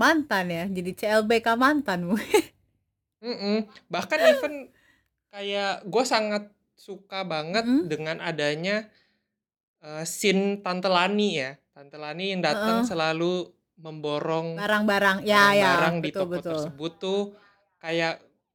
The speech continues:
Speaker 2: gue tuh berharap ada cerita gitu. Karena kenapa lu datang ke situ, terus lu sel-, rajin borong-borong barang bekas mantan orang lain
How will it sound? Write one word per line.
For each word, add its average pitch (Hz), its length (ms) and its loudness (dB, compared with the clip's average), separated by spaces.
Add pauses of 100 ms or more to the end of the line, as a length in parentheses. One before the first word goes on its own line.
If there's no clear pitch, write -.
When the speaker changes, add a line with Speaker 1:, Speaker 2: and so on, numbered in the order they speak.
(100)
Speaker 2:
gue 190 240 -10
tuh 240 140 -10
berharap 180 580 -6 (320)
ada 160 720 -10 (560)
cerita 196 480 -8
gitu. 160 160 -8
Karena 196 240 -10
kenapa 226 520 -8 (560)
lu 226 120 -8
datang 170 320 -2
ke 185 80 -6
situ, 226 640 -6 (920)
terus 208 160 -10
lu 226 160 2
sel-, 190 320 0
rajin 180 460 2
borong-borong 175 760 2
barang 185 460 2
bekas 226 340 -8
mantan 226 320 -4
orang 202 240 -2
lain 226 360 2